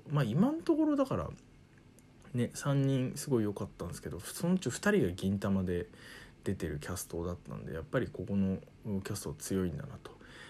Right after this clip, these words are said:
あとはやっぱり、えい政の吉沢亮さん、すごいいいですね。うん。あの、なんか、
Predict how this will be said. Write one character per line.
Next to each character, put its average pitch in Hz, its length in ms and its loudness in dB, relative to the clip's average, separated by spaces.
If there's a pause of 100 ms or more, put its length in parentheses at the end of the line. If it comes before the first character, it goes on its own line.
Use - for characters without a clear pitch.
(140)
あ 202 120 0
と 104 280 0
は 92 160 -2
や 95 120 -4
っ - 20 -8 (120)
ぱ 143 120 4
り、 143 160 2
え 196 160 6
い - 60 4
政 90 380 0
の 85 200 -4
吉 101 240 -4
沢 95 300 -2
亮 87 260 -2
さ - 240 -12
ん、 - 100 -10 (140)
す - 280 -4
ご 127 200 8
い 98 120 6 (280)
い 95 240 2
い 82 60 -6
で - 140 -10
す - 220 -14
ね。 - 140 -12 (420)
う - 40 -8
ん。 101 440 2 (720)
あ 101 160 0
の、 95 320 2 (1500)
な 127 120 6
ん 117 60 2
か、 - 300 -4